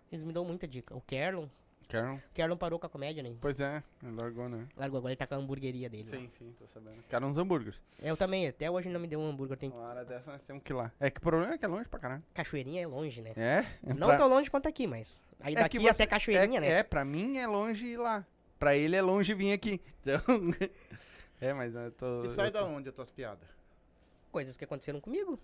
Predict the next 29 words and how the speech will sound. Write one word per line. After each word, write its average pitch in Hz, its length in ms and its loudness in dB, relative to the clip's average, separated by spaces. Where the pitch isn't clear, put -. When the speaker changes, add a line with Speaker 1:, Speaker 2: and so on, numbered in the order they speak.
Speaker 3:
Tudo 226 220 -10
do 214 140 -12
teu 196 160 -6
tamanho, 147 480 -8
mais 127 160 -10
ou 110 80 -16
menos, 135 240 -10
assim, 147 160 -8
Speaker 1:
Tudo. 160 240 -4
Speaker 3:
ou 202 40 -4
da 214 120 -4
tua 123 180 -6
vida? 151 260 -10
Tu - 160 -18
Speaker 1:
É. 262 160 0
Speaker 3:
conta, 370 220 0
tu 143 100 -16
brinca 165 300 -8
muito 151 240 -10
com - 80 -20
o - 20 -18
teu 135 140 -8
tamanho 104 320 -10
Speaker 1:
Brinco 381 300 0
Speaker 3:
também? 254 160 -6
Do 160 40 -10
Speaker 1:
bastante, 190 520 -4
que 165 80 -8
nem 170 360 -4